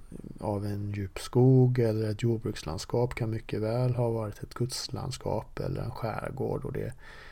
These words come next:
förändrar ju såklart förutsättningarna för hur man kan tänka sig att människor har levt och var man har valt att bo och, eh, göra saker förr i tiden, alltså i, i forntiden.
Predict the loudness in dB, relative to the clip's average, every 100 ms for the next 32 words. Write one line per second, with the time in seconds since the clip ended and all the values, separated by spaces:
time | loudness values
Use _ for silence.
0 | -16 -4 2 2 2 -2 0 2 2 2
1 | 0 -2 -6 -2 0 0 -2 -6 -6 -6
2 | -4 0 0 2 0 0 -2 -4 -4 -6
3 | -6 -6 -8 -8 -10 -10 -10 -10 -8 -10
4 | -6 -6 -4 -4 -4 -2 -2 -2 -4 -4
5 | -2 0 0 0 -2 -2 -2 -2 0 0
6 | 0 2 0 -2 -16 -20 -20 -12 -6 -4
7 | -2 -2 -4 -6 -6 -10 -10 -14 -14 -16
8 | -16 -16 -14 -14 -14 -10 0 4 6 4
9 | 0 -4 -4 -4 -6 -10 -16 -14 -10 -8
10 | -8 -10 -10 -10 -12 -12 -12 -14 -16 -18
11 | -20 -16 -6 2 2 2 0 -2 -2 -2
12 | -4 0 0 0 -4 -4 -6 -10 -16 -18
13 | -14 -8 -6 -4 -4 -2 -4 -4 -4 -4
14 | -6 -8 -6 -6